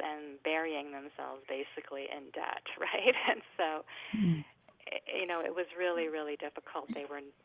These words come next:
Speaker 1: they were not happy to see me at all. What I, what I learned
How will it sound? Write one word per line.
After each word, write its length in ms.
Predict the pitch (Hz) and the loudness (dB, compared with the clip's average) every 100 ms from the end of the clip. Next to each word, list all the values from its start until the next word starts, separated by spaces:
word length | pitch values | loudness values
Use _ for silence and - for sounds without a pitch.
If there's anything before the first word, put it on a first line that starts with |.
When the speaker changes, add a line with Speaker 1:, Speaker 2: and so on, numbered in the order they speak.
| - | -10
Speaker 1:
they 100 | 156 | -8
were 180 | 151 151 - | -6 -6 -8
not 260 | 170 170 160 | -4 0 0
happy 260 | 151 - 143 | -2 -8 -10
to 80 | 151 - | -12 -14
see 80 | - | -14
me 180 | - - | -12 -10
at 100 | 151 | -6
all. 240 | - - - _ _ _ _ _ - - - - - - - | -4 -6 -8 _ _ _ _ _ -20 -20 -20 -20 -20 -18 -6
What 220 | 196 208 | -2 2
I, 140 | 180 156 | 2 2
what 140 | - | 2
I 140 | 175 165 | 2 -2
learned 520 | 165 170 165 151 | -2 -2 -2 -6